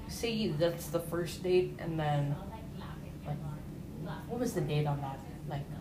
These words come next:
let's say it was a Wednesday or Thursday. I asked her to do it the week after, so I had a full week to plan. So, or I don't know. I really don't know how much time I had in between, guys. I'm sorry.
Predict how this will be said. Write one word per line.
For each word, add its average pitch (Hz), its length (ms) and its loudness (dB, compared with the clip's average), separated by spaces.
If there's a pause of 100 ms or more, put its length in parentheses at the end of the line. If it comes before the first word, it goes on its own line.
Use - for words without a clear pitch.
(460)
let's 226 160 4
say 254 100 6
it 233 80 8
was 190 140 6
a 156 60 6
Wednesday 151 420 4
or 147 100 2
Thursday. 151 580 4 (600)
I 165 60 4
asked 180 180 2
her 190 60 4
to 175 60 2
do 175 140 8
it 165 100 4
the 165 60 4
week 151 220 2
after, 160 400 0
so - 160 -2
I 156 60 2
had 151 100 0
a - 40 -4
full 170 180 4
week 165 360 0
to 175 80 0
plan. 156 420 2 (1120)
So, 165 440 8 (800)
or 196 100 6
I 185 80 4
don't 165 160 2
know. 143 180 0
I 190 60 -2
really 240 280 6
don't 185 120 2
know 170 80 0
how 160 80 0
much 151 160 0
time 147 340 2
I 151 300 -4
had 160 240 -2
in 156 140 0
between, 147 500 0
guys. 147 260 -2
I'm - 140 -6
sorry. 147 340 -2